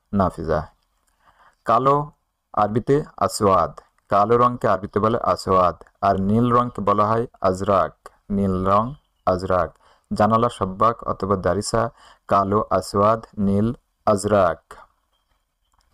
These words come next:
দরজা বাব, দরজা আরবিতে বাব। বাদামি রঙকে বলা হয় বুন্নি। রঙগুলো আরবিতে হবে আল-লউন, আল-লউন অর্থ রঙগুলো। দরজা বাব,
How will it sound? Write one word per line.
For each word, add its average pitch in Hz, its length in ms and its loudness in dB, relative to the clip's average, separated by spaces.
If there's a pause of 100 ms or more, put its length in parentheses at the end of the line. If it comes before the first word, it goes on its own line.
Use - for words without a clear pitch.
(720)
দরজা 139 420 4
বাব, 110 420 2 (280)
দরজা 117 440 2
আরবিতে 98 380 -2
বাব। 95 380 0 (800)
বাদামি 131 320 2
রঙকে 139 280 2
বলা 123 200 0
হয় 131 140 -2
বুন্নি। 107 520 2 (600)
রঙগুলো 113 640 2 (240)
আরবিতে 104 380 0
হবে 110 360 0 (360)
আল-লউন, 104 760 2 (140)
আল-লউন 110 580 0
অর্থ - 360 -4 (380)
রঙগুলো। 92 720 0 (840)
দরজা 123 540 0 (340)
বাব, 104 420 2